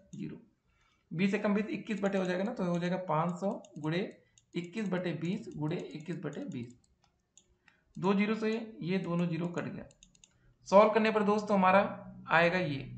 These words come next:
पाँच सौ इक्यावन दशमलव दो पाँच। तो हमारा यहाँ पर ब विकल्प एकदम करेक्ट आंसर होगा। अगला प्रश्न है, दो सौ रुपए का दस परसेंट वार्षिक ब्याज की दर से दो वर्ष का चक्रवृद्धि ब्याज ज्ञात करना है। इस बार हमें मिश्र धन नहीं, चक्रवृद्धि ब्याज।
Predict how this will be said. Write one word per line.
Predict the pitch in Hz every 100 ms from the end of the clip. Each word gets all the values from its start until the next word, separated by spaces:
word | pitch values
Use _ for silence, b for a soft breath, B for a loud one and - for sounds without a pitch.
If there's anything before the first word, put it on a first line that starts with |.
| - - - - - - -
पाँच | 165 175 185
सौ | 190
इक्यावन | - - - - 170 185 196
दशमलव | 170 156 170 -
दो | 151 185
पाँच। | - - - - - B B B -
तो |
हमारा | 175 196 214
यहाँ | 202
पर | 202
ब | 202 202 202
विकल्प | 196 196
एकदम | 185 175 220 - - _ _
करेक्ट | - 165 160
आंसर | 135 -
होगा। | - - - - - _ _ _ _ -
अगला | - 185 226
प्रश्न | 226 220 214
है, | 233 - - _ _ _ -
दो | 156 196 233
सौ | 240
रुपए | 226 226
का | 233
दस | 202 220
परसेंट | 220 202 220 190
वार्षिक | 185 185 208
ब्याज | 196 196
की | 202
दर | 190
से | 196 202
दो | 185 208
वर्ष | 196 190
का | 208
चक्रवृद्धि | 214 202 180 170 190
ब्याज | 160 139 127
ज्ञात | 127 127
करना | - 127
है। | 127 - b b b
इस | 202
बार | 226 233
हमें | 233
मिश्र | 226 233 233
धन | 214
नहीं, | 180 156
चक्रवृद्धि | 214 214 196 175 185
ब्याज। | 147 -